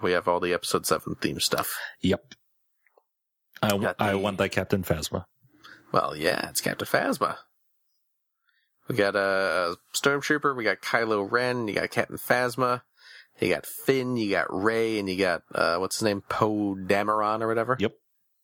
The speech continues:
Speaker 1: Yeah. So there we go.
Speaker 2: More episode seven toys.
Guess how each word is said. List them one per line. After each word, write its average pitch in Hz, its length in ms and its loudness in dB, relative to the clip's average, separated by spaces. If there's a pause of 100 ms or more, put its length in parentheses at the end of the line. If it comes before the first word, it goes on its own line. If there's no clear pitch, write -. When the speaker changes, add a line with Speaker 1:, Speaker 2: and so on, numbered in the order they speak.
(180)
Speaker 1:
Yeah. 78 320 0 (1300)
So - 160 0
there 101 160 2
we 117 60 -4
go. 139 260 0 (2250)
Speaker 2:
More 127 400 2
episode 120 460 0
seven 104 340 0
toys. 85 720 -2